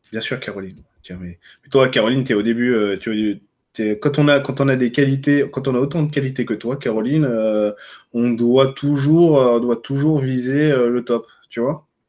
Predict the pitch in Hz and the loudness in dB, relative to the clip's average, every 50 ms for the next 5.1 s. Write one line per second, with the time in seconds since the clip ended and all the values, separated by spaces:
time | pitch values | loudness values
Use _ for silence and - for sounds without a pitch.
0 | _ _ _ _ _ _ _ _ _ _ _ _ _ - 117 - 135 135 131 123 | _ _ _ _ _ _ _ _ _ _ _ _ _ -8 -4 -2 0 2 2 2
1 | 117 - 127 151 165 165 147 147 139 139 135 131 120 113 113 - _ _ _ _ | 0 0 0 0 0 0 -2 -2 0 -2 -2 0 -2 -4 -4 -6 _ _ _ _
2 | _ - - - 226 - - 226 - - - 226 - - 151 143 - - - - | _ -2 2 2 2 4 2 0 0 -2 -4 -4 -2 -2 -4 -4 -10 -18 -14 -8
3 | - 120 117 113 - - - 110 135 135 131 127 120 110 120 120 117 117 113 113 | -6 -4 -4 -6 -6 -4 -2 0 0 2 2 0 0 0 0 -2 -2 -2 -2 0
4 | 117 120 131 143 139 135 123 117 120 120 _ _ - 104 131 139 131 131 127 120 | 0 0 2 2 2 0 0 -2 -4 -6 _ _ -10 -6 -4 -2 -2 -2 -4 -8
5 | 117 - | -10 -10